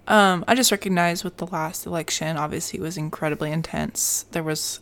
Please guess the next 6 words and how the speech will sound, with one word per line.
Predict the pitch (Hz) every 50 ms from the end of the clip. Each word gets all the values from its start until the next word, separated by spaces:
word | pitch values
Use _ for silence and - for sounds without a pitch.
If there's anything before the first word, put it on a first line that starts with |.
| - -
emotions | 185 180 170 160 160 - - 170 160 165 -
were | - 160 156 147 - -
incredibly | - 156 - - - - 185 185 180 185 185 180 170
high. | 165 160 - 151 151 151 147 143 143 143 147 147 139 - -
There | - 165 156
was | 151 151 151 147 170 - -